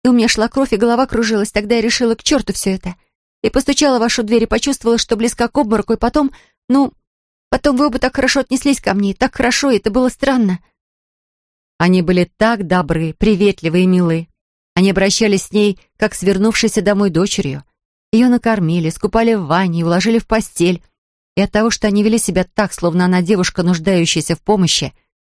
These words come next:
она и стала девушкой, которой необходима помощь. И в голове у неё всплыла история другой девушки из телепрограммы о домашнем насилии. И стала её правдой.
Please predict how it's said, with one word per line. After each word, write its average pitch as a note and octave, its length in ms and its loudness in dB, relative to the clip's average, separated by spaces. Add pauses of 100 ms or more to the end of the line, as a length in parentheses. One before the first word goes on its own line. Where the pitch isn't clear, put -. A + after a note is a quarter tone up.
(120)
она G#3 200 2
и B3 40 0
стала A#3 300 0
девушкой, G#3+ 460 -2
которой F3 320 0
необходима F#3 500 0
помощь. D#3+ 460 -2 (420)
И F3 60 0
в E3+ 80 0
голове F#3 380 2
у A#3 40 2
неё D#3+ 260 0 (380)
всплыла F#3+ 480 2
история F#3+ 360 0
другой F#3+ 320 0
девушки D#3+ 380 -2
из D#3+ 60 -2
телепрограммы F3 760 -2 (300)
о G3 60 0
домашнем G3+ 480 0
насилии. C#3+ 520 -2 (440)
И - 40 -2
стала F3 300 0
её F3 200 0
правдой. C#3+ 460 -6